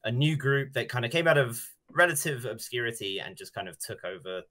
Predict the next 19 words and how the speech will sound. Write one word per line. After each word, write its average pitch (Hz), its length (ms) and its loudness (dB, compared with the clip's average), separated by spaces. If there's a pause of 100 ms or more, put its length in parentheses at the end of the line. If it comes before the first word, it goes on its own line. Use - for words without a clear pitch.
(280)
a 104 80 -4
lot 104 180 -4
of 92 100 -8
things, 85 220 -6
or 135 40 -2
took, 180 280 0
took 226 260 -4
the 165 120 -2
scene 131 320 -2
by 101 120 -2
storm, 85 380 -8
basically, - 580 -12 (340)
and - 100 -6
shifted 113 400 0
a 92 60 -8
lot 92 180 -2
of 90 200 -10
attention 90 640 -8
to 82 380 -10